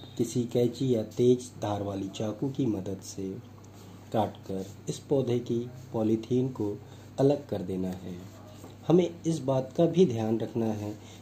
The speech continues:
कि पौधे की रूट बॉल डिस्टर्ब ना हो, क्योंकि अगर पौधे की रूट बॉल डिस्टर्ब होती हैं, तो पौधे की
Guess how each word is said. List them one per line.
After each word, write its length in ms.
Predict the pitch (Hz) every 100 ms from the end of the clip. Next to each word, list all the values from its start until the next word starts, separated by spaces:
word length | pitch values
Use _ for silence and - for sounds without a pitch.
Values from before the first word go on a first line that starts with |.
| -
कि 60 | 135
पौधे 400 | - 113 110 135
की 260 | - 123 110
रूट 340 | 113 123 101
बॉल 320 | 101 98 135 - -
डिस्टर्ब 440 | 110 - 107 110 -
ना 200 | 135 98
हो, 200 | 87 92 85 90 98 - - _ - - -
क्योंकि 240 | - 143 165
अगर 180 | 160 160
पौधे 360 | - 123 127
की 160 | 139 135
रूट 260 | 117 131 120
बॉल 200 | 127 123
डिस्टर्ब 380 | 110 - 143
होती 260 | - 113 113
हैं, 300 | 107 113 -
तो 140 | 113 110 -
पौधे 340 | 117 110 127
की 340 | 120 117 117